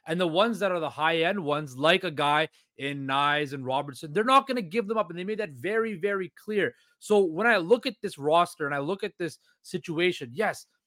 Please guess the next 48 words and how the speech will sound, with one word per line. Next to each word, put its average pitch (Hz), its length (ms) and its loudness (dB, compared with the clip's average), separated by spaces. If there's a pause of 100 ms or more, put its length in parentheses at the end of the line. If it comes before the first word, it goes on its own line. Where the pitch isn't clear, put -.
(200)
And 220 220 -4
to 233 100 -4
me, 285 100 0
I 311 80 6
wonder, 233 340 4 (220)
that 220 160 4
Friedman 240 400 2
report, 185 460 0 (160)
how 247 180 6
much 339 220 2
was 220 240 6
that 220 180 4
just 180 340 -2
the 170 120 0
Leafs, 180 480 -2
somebody 190 340 0
in 196 60 -2
the 185 40 -2
Leafs 175 220 -2
organization 165 640 -2
just 139 160 -12 (400)
leaking 202 540 -2
that, 147 260 0
saying 165 300 -2
that, 156 180 -10
"Oh, 160 240 2 (240)
this 180 180 0
was 175 140 -8
the 160 120 -2
instance"? 151 400 -10 (260)
How 262 280 4
do 202 180 -6
we 240 80 -4
know 226 140 2
how 196 160 0
far 196 320 0
along 190 240 0
those 190 160 -8
talks 185 320 -2
got, 156 300 0
right? 139 160 -2 (240)
Was 147 240 2
it 170 100 -2
that 160 220 4
the 180 80 0
only 175 160 0
sticking 190 420 -6
point? 185 260 -4